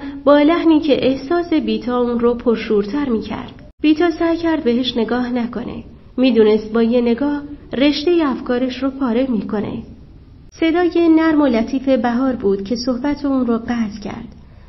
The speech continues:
بهار روبروی تابلو قرار گرفت و بعد نگاهش رو از اون تابلو به تابلوی گربه‌های کوچولوی تو دستش انداخت. انگار در تردید بود کدوم رو انتخاب کنه.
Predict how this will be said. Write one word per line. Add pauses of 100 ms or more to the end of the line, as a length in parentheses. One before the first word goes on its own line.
بهار
روبروی
تابلو
قرار
گرفت (320)
و
بعد
نگاهش
رو
از
اون
تابلو
به
تابلوی
گربه‌های
کوچولوی
تو
دستش
انداخت. (480)
انگار
در (120)
تردید
بود
کدوم
رو
انتخاب
کنه.